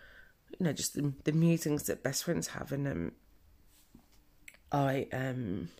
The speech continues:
made a promise to her and him, but he wasn't there. Made a promise that I will always look out for him, um, and the boys. He will always have a friend in me. And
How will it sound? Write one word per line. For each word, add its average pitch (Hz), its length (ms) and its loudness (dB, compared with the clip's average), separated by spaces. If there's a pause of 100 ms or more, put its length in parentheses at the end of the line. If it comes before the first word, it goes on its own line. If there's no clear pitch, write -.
(1040)
made 175 240 4
a 180 60 -4
promise 143 520 -2
to - 120 -6
her 131 520 -6
and 147 140 -2
him, 127 340 -4 (720)
but 143 100 -2
he 139 80 0
wasn't 143 240 -2
there. - 240 -10 (440)
Made - 180 4
a - 40 -4
promise - 380 -4
that - 200 -6 (1300)
I - 80 0
will 147 160 2
always 147 520 2 (180)
look 143 180 -6
out - 160 -2
for 143 100 -4
him, 143 420 -2 (100)
um, 127 340 -2
and 135 180 -2
the 131 60 -4
boys. - 580 -2 (1120)
He 139 120 -2
will 143 120 0
always 160 180 2
have 139 120 -10
a - 40 -14
friend 143 220 0
in 120 120 -6
me. 113 300 -8 (1400)
And 127 380 -4